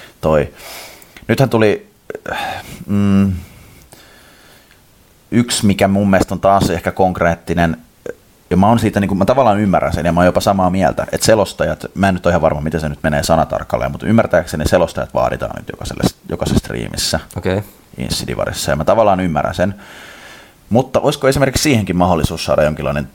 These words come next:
Speaker 1: tuki, tai joku apu, tai joku?
Speaker 2: Mm.
Speaker 1: Kun jos me mietitään esimerkiksi tämän hetken mun mielestä ihan hyvää s-, ajatusta, eli Salibändi T V:tä, niin mikä kannustin sit kuitenkaan kotijoukkueelle on hankkia sitä selostajaa?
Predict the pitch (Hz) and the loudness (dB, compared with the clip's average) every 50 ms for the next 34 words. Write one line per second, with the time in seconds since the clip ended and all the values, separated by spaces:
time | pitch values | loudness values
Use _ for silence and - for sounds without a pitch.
0 | _ - - 82 - - - - - - - - 87 92 101 113 113 - - 92 | _ -8 -8 -8 -8 -10 -14 -14 -16 -16 -4 0 2 4 4 2 2 0 -4 -8
1 | - - - 85 - - - - - - - - - - - - - 58 60 53 | -2 0 2 2 2 0 -6 -18 -18 -20 -20 -20 -20 -16 -12 -10 -8 -6 -6 -8
2 | - - - - - - - - - 104 98 95 87 90 - - - - - - | -8 -10 -14 -20 -20 -20 -12 -6 -2 -2 0 0 -2 -4 -8 -14 -20 -20 -20 -20
3 | - - 95 104 135 131 139 139 139 120 107 101 101 107 104 92 95 - - - | -4 0 0 2 2 2 2 2 4 4 4 4 4 4 2 0 0 2 0 0
4 | 98 98 95 87 - - - 82 78 - - - - - 80 85 92 117 147 160 | 2 2 2 0 -2 -2 -2 -2 -2 -4 -8 -12 -10 -6 -2 0 2 2 2 2
5 | 160 135 - - - 113 117 113 107 120 110 104 95 85 85 - - - - - | 2 2 0 0 0 2 0 0 0 0 2 2 2 2 0 -2 -4 -6 -6 -4
6 | - - 90 87 80 80 82 - - 82 - - 80 78 85 - 85 82 76 - | 0 2 4 4 2 2 -2 -8 -8 -8 -4 -2 -2 -2 0 0 0 0 0 -2
7 | - 69 - - - 50 50 50 50 50 50 - - - - _ _ _ _ _ | -6 -6 -8 -8 -8 -8 -8 -6 -4 -4 -4 -4 -8 -10 -12 _ _ _ _ _
8 | _ _ _ _ _ _ _ _ _ _ - - - - - - - - - - | _ _ _ _ _ _ _ _ _ _ -20 -20 -20 -20 -20 -20 -20 -20 -20 -20
9 | - - - - - - 87 87 98 127 - - 160 - - 123 127 120 101 92 | -20 -20 -20 -20 -10 -4 0 2 2 2 2 0 0 2 2 2 2 2 0 -2
10 | - - 87 85 85 - - - 117 120 120 107 98 87 90 87 - - 117 - | -2 -4 -4 -4 -6 -6 -2 0 2 2 2 2 2 2 0 0 0 0 -2 0
11 | 107 90 85 80 78 - - - 78 73 73 76 80 92 92 87 90 85 - - | 0 0 0 0 -2 -4 -4 -2 0 0 2 2 2 2 2 2 0 -2 -4 -6
12 | - 67 64 - - - - - 64 67 - - - - 50 50 - - | -4 -2 -2 -2 -2 -6 -8 -6 -4 -4 -6 -6 -8 -10 -8 -8 -8 -10